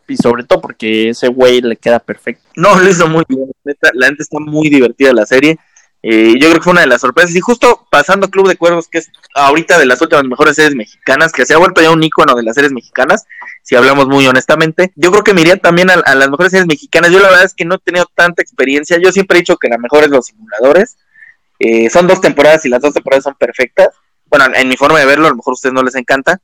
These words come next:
Speaker 2: este, pero creo que es muy buena. Y ya de ahí viene, pues, Soy tu fan, hasta Rebelde, podemos ahí contarla medio como <laughs> serie. Eh, la nueva que sacaron, Control Z, no me acuerdo cómo se llama, eh, de Netflix. Este,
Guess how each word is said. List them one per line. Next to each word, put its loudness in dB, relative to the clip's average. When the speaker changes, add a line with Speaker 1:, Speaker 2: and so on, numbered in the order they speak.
Speaker 2:
este, -8
pero 0
creo 0
que 0
es -2
muy 2
buena. 2
Y 0
ya 4
de 4
ahí 4
viene, 0
pues, -6
Soy 0
tu -2
fan, 0
hasta 0
Rebelde, 2
podemos 0
ahí -4
contarla -2
medio -8
como -8
<laughs> -
serie. 0
Eh, 2
la 2
nueva 2
que -6
sacaron, -2
Control -2
Z, -4
no -4
me -4
acuerdo -10
cómo -4
se -14
llama, -4
eh, -8
de -8
Netflix. -4
Este, -8